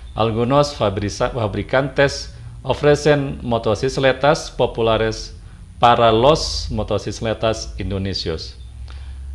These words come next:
P T Astra Honda Motor, o Moto Honda, es una marca de vehículos líder en Indonesia que produce motocicletas reconocidas por su calidad,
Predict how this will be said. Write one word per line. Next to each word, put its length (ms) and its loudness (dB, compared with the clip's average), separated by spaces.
P 120 6
T 200 4
Astra 480 4
Honda 360 6
Motor, 420 0
o 120 -2
Moto 600 -2
Honda, 500 4
es 240 -4
una 280 2
marca 420 4
de 440 2
vehículos 680 2
líder 480 0
en 160 -6
Indonesia 640 2
que 220 0
produce 520 -2
motocicletas 1120 0
reconocidas 920 4
por 320 2
su 260 -6
calidad, 440 -2